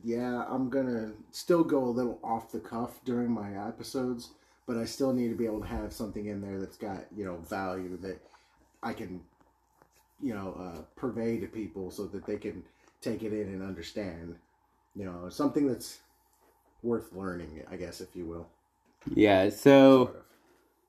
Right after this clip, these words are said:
Speaker 2: so that's, um, that's, like, my, like, my take on this, like, part two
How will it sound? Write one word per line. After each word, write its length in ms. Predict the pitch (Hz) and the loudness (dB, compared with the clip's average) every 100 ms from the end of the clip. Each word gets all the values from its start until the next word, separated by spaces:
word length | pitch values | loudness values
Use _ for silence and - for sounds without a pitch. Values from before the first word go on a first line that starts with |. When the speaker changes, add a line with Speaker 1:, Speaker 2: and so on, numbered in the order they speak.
| _ - | _ 6
Speaker 2:
so 180 | 160 147 | 10 12
that's, 460 | 175 185 185 - | 12 12 8 6
um, 680 | 185 160 147 139 135 135 135 - _ _ _ _ _ - | 10 12 12 12 12 12 8 -2 _ _ _ _ _ 4
that's, 460 | 135 135 147 156 165 | 8 12 12 12 10
like, 120 | 147 | 10
my, 580 | 127 123 131 131 131 131 | 12 12 12 12 8 4
like, 260 | 127 131 127 | 4 8 8
my 300 | 123 123 120 | 10 10 8
take 640 | - 131 123 123 120 120 - | 6 6 10 12 10 6 4
on 480 | 117 113 113 113 113 | 6 6 6 6 6
this, 240 | 113 - | 6 4
like, 160 | 107 - | 2 4
part 340 | 127 123 - | 8 8 8
two 600 | - 123 123 120 117 110 | 6 10 12 12 10 8